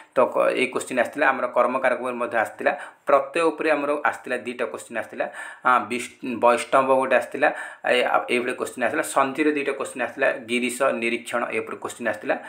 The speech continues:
ଆଉ ଆପଣା ସୁନା ଭେଣ୍ଡି ରୂଢ଼ି ଉପରେ question ଆସିଥିଲା, ତାର ଅର୍ଥ କ'ଣ? ବିଶେଷ୍ୟ ଉପରେ, ବିଶେଷଣ ଉପରେ ଦୁଇଟା question ଆସିଥିଲା। ଛନ୍ଦ ଉପରେ ଦୁଇଟା question ଆସିଥିଲା। ଆମର ଯୋଉ ଭାଗବତ,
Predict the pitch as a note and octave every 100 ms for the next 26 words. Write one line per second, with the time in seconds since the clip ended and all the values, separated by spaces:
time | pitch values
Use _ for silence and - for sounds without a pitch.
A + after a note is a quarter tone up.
0 | - - - C#3 C#3+ C3 B2+ - D#3+ D#3
1 | D3+ D3+ B2+ C3 C3+ B2 B2 B2+ B2 A#2
2 | - A#2+ G#2 - C3 C4 - - - A#2
3 | A2+ A2 A2+ - A2+ - B2 - A2+ F3+
4 | D4+ - - A#2+ C3+ C3+ E3 - F3 E3
5 | F#3+ D#3+ C3 - D#3 C#3 - B2+ C3 C3+
6 | - - C3 B2+ A2+ - C3+ E3 - -
7 | _ - C3 B2+ C3+ D3+ D3 B2+ C3 B2+
8 | - B2+ A2+ - C3 - D3 A#2+ A#2+ A#2
9 | A#2+ A2+ A2+ A2+ A2+